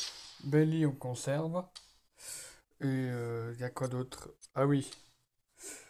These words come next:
Bon, bah, première carte fortifiée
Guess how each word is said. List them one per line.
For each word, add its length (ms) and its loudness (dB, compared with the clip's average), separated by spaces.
Bon, 160 4
bah, 200 2
première 480 0
carte 380 -6
fortifiée 880 -6